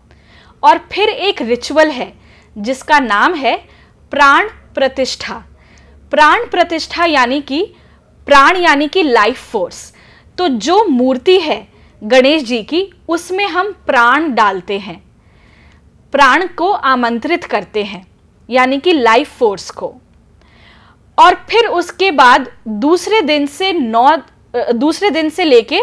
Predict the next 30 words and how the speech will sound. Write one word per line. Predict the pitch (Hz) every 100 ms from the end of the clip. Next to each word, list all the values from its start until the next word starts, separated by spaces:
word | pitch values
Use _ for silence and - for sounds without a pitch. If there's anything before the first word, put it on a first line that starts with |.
| 494 _ _ -
नौवें | 240 277 320 370 247
दिन | 226 202
तक | 170 - - _ _ _ _ -
हम | 339 359 -
और | 320 359 427 -
कई | 370 415
सारे | - 330 277 294
रिचुअल्स | 254 - 277 294 -
करते | 226 190 240
हैं, | 233 226 190 _ _ - _ 220
जिसमें | 208 285 - 339
हम | 302 302 - -
अलग-अलग | 269 349 320 269 285 -
तरह | 277 226 277 330
के | 254 294 466 - _ _
भोग | 208 196 247 277 349 254
जो | 262 240
हैं, | 240 180
यानी | 196 233 247
कि | 262 330 -
ऑफरिंग्स, | 240 233 - 254 214 - - - - _ -
सोलह | - 311 330 381
तरह | 403 320 262 277 285
की | 294 311
ऑफरिंग्स | 214 202 - 240 427 - - _ _
गणेश | 208 262 285 339
जी | 233 233
को | 202 254 440 _
चढ़ाते | - 214 226 190 202 190
हैं। | 180 165